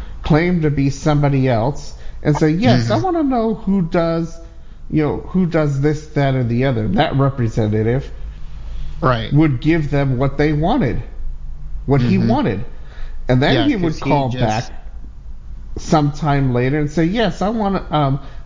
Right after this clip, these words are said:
Speaker 1: I'm whoever it was that, that, that normally approves this type of thing."
Speaker 2: Mm-hmm.
Speaker 1: Let's say John Smith.
Speaker 2: Yep.
Speaker 1: And, um,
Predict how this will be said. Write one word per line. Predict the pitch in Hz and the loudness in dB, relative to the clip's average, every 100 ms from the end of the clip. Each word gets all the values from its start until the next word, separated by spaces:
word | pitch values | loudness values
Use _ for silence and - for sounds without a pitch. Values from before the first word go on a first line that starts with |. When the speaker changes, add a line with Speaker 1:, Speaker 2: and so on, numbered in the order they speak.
| - - | -6 0
Speaker 1:
I'm | 185 220 214 190 180 - | 2 2 2 0 -2 -8
whoever | - 151 151 208 202 | 0 4 4 2 0
it | 147 | -2
was | 151 170 170 - | 0 0 -2 -2
that, | 139 - 123 | -4 -4 -4
that, | 147 - 117 - | -2 -2 -4 0
that | 139 120 | 0 2
normally | 131 147 170 160 151 | 2 2 2 0 0
approves | 139 135 190 226 165 | 0 0 0 2 0
this | 131 117 - | 0 -2 -4
type | - 113 113 | -2 -2 0
of | 107 | -2
thing." | 104 90 110 180 - - - - - - - | 0 0 0 -2 -6 -12 -12 -12 -10 -4 2
Speaker 2:
Mm-hmm. | 127 113 | 2 4
Speaker 1:
Let's | 127 120 - | 2 2 0
say | 127 120 | 0 0
John | 117 127 110 107 | 0 0 2 0
Smith. | - 113 123 226 - - - - - - - - | -2 0 2 0 -4 -8 -6 -6 -8 -4 -4 -2
Speaker 2:
Yep. | 120 123 - - - - - - - - - - - - | 0 2 0 -6 -10 -8 -6 -6 -6 -6 -6 -6 -8 0
Speaker 1:
And, | 160 160 165 165 165 - - - - - - - - | 2 2 2 0 -2 -6 -10 -10 -12 -10 -8 -4 2
um, | 143 135 135 | 4 4 2